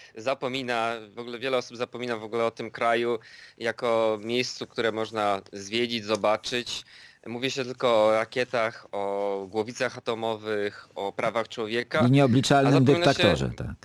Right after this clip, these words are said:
Speaker 1: Tak, a zapomina się o tym, że tam jest też kraj, że tam też k-, ktoś żyje, mm, że są ludzie. I myślę, że, y, moje zainteresowanie Koreą Północną wzięło się z defilady Andrzeja F-, y, Fi-,
Speaker 2: Fidyka.
Speaker 1: Fidyka.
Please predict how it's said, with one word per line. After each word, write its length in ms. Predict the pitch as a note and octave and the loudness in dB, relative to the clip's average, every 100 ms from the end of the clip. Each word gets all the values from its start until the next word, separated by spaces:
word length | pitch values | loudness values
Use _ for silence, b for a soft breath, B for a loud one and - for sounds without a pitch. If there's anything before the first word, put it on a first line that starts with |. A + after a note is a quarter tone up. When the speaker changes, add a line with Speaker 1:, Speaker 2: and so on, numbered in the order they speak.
| _ _ | _ _
Speaker 1:
Tak, 440 | B2 G2+ F#2+ - - | 0 2 0 -6 -12
a 280 | B2 E3 F#3+ | -8 -6 -6
zapomina 400 | A3+ A3 A3+ A3+ | -8 -10 -8 -4
się 120 | G#3+ | -4
o 40 | |
tym, 180 | G3+ F#3+ | -4 -6
że 400 | F3 E3+ E3+ D#3+ D3+ | 0 2 2 0 -2
tam 160 | D3+ D#3 | -2 -2
jest 180 | D3+ - | -2 -4
też 160 | C#3+ | -8
kraj, 320 | - C#3+ D#3 C#3+ | -4 -2 0 -2
że 100 | C3+ | -4
tam 200 | C#3 C3 | -6 -4
też 260 | B2+ - | -6 -6
k-, 140 | - B2+ A2+ | -12 -10 -10
ktoś 240 | - C3 B2 | -4 -2 -2
żyje, 580 | G#2+ B2+ D#3 C3+ A#2 A2 - | 0 2 4 4 2 0 -8
mm, 200 | G#2 G#2+ | -12 -8
że 120 | G#2+ B2 | -6 -4
są 180 | B2+ | 0
ludzie. 420 | A2+ A2 F#2 F#2+ F2+ B B B B B - | 0 0 -2 -4 -4 B B B B B -6
I 140 | C3 | -2
myślę, 320 | D3+ F3 G3+ | -2 0 0
że, 340 | F#3 F3+ E3+ D#3 C#3 C3 | 2 4 4 0 -4 -2
y, 20 | |
moje 300 | B2+ E3+ F#3 | 0 2 2
zainteresowanie 960 | E3+ D#3 D3+ C#3+ C#3 C#3+ D3+ D3+ C#3 C3+ | 0 -2 -4 -6 -4 -2 -2 -2 -4 -4
Koreą 260 | C#3 C#3 | -4 -6
Północną 480 | C3+ C3 C3+ - C#3 | -6 -8 -8 -8 -12
wzięło 380 | B2 C3+ C3+ C3+ | -6 -2 0 0
się 480 | C3+ - C3 B2+ B2 b b b _ | -2 -2 0 0 -2 b b b _
z 440 | G#2 A#2 B2+ B2+ | -16 -6 -2 -2
defilady 640 | A2 C3+ - C#3+ G2 F#2 F#2 _ _ - | -2 -6 -2 -2 0 -2 -8 _ _ -14
Andrzeja 400 | G#2+ G#2+ A#2 A2 | -12 -8 -4 -4
F-, 180 | A2 - | -4 -10
y, 800 | G2+ G#2 G2+ G2+ G2+ G2+ G2 G#2 | -10 -8 -6 -8 -8 -6 -8 -8
Fi-, 160 | - | -10
Speaker 2:
Fidyka. 320 | - A2 F2 - | -2 2 2 0
Speaker 1:
Fidyka. 280 | B2+ D#3+ | -2 -4